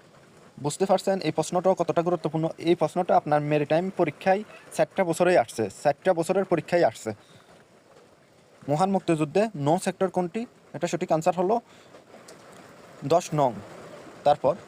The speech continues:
তারপর কোন দেশে সমুদ্র বন্দর নেই? এটা সঠিক আনসার হবে আফগানিস্তান। তারপর,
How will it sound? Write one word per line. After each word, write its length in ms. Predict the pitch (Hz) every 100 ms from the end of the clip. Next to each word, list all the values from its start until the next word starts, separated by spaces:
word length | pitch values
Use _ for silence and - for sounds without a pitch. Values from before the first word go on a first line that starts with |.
| - - - - - - - -
তারপর 240 | 156 135 - - - - -
কোন 140 | 170 202 170
দেশে 240 | 160 190 156 - - -
সমুদ্র 300 | 175 175 180 185 180
বন্দর 260 | 170 170 170
নেই? 100 | 139 175 139
এটা 120 | 175
সঠিক 180 | 160 175 147
আনসার 200 | 156 175 170
হবে 180 | 139 156 - - - - - 156
আফগানিস্তান। 560 | 156 170 151 - 120 104 - - - - - - - - - - - - - - -
তারপর, 300 | 147 -